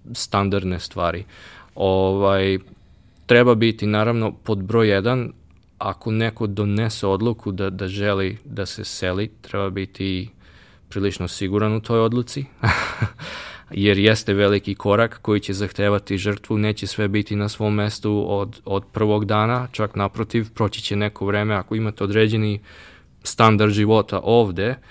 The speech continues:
vratit ćete se unazad prvo nekoliko koraka dok ne dođete ponovo u situaciju da, da imate isti standard i dole i da rastete iz toga. Prosto zato što ste već ovde u nekom okruženju, u nekom ritualu, navici i slično,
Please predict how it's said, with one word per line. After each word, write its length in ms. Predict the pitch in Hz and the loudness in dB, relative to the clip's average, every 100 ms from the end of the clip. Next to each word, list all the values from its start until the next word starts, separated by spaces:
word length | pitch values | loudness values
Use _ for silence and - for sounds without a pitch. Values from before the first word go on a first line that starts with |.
| - - _ | -20 -20 _
vratit 360 | 104 104 - 107 | 0 0 0 -4
ćete 320 | 107 107 107 | -4 -4 -6
se 180 | 98 104 | -2 0
unazad 480 | 110 131 117 101 - | 2 4 4 0 -2
prvo 280 | 104 98 | -2 0
nekoliko 420 | 95 92 107 104 - | 0 -4 -6 -8 -8
koraka 500 | - 104 110 - 104 | -2 -2 -2 -4 -4
dok 240 | 104 98 | -4 -4
ne 120 | 104 | -2
dođete 420 | 98 101 98 - | 0 0 -2 -6
ponovo 360 | - 101 101 101 | -8 -4 -2 0
u 40 | |
situaciju 600 | 95 98 - 95 95 95 | -2 -6 -2 -2 -2 -4
da, 260 | 90 90 87 - | -2 -2 -4 -6
da 340 | - - 92 - | -12 -6 -6 -4
imate 400 | 98 95 95 101 | -6 -6 -6 -10
isti 360 | - 101 - | -8 -8 -8
standard 480 | 95 - 92 92 90 - - | -8 -6 -4 -4 -6 -10 -14
i 120 | 95 | -10
dole 440 | 90 92 95 107 107 | -8 -6 -4 -2 -4
i 40 | |
da 140 | 98 95 | -4 -6
rastete 420 | 92 - 95 - | -6 -8 -10 -10
iz 140 | - | -10
toga. 220 | 90 92 | -6 -6
Prosto 300 | - 127 - | -4 -6 -4
zato 240 | 120 123 127 | 0 0 -2
što 320 | - 120 110 - - - - - | -4 -2 -4 -6 -20 -20 -20 -18
ste 260 | - - 107 | -8 0 2
već 280 | 113 110 113 | 4 2 2
ovde 280 | 113 104 | 2 2
u 80 | 104 | 0
nekom 400 | 101 98 98 92 - | -2 -4 -6 -6 -6
okruženju, 840 | 98 - - 95 101 101 104 98 - | -6 -6 -6 -4 -2 0 0 -2 -4
u 140 | 95 | -8
nekom 440 | 95 92 - 92 - - | -6 -8 -6 -8 -8 -12
ritualu, 580 | 90 92 - 95 92 92 | -8 -8 -6 -2 -2 -2
navici 460 | 87 92 95 - 95 | -2 -4 -4 -6 -10
i 60 | |
slično, 480 | - 101 101 - 104 | -8 -6 -6 -4 -6